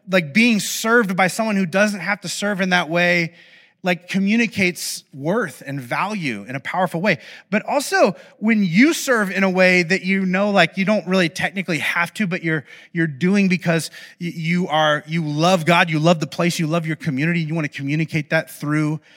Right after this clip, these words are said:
action, it requires a certain amount of humility that right sizes and grounds your life. But here is the inconvenient truth about all four of these things. They don't do anything if you don't do them.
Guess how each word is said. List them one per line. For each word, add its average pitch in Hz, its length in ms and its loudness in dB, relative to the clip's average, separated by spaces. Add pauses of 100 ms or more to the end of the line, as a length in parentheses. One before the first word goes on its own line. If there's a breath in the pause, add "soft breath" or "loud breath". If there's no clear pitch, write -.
(240 soft breath)
action, 196 720 -2 (1120)
it 175 120 2
requires 180 460 2
a 165 80 -2
certain 165 240 -4
amount 165 220 0
of 147 60 -6
humility 156 480 -2
that 123 160 -4
right 143 400 0
sizes 143 640 -6
and 127 260 -8
grounds 135 500 -8
your 120 140 -4
life. 113 800 -12 (1700)
But 185 100 -2
here 262 220 2
is 240 260 0
the 190 200 0
inconvenient 180 600 0
truth 156 220 -4
about 139 200 0
all 135 180 0
four 127 240 -6
of 107 40 -6
these 98 180 -8
things. - 400 -16 (1160)
They 190 300 4
don't 233 340 6
do 214 200 4
anything 170 400 0
if 151 140 0
you 143 100 2
don't 139 240 0
do 120 160 0
them. 78 220 -12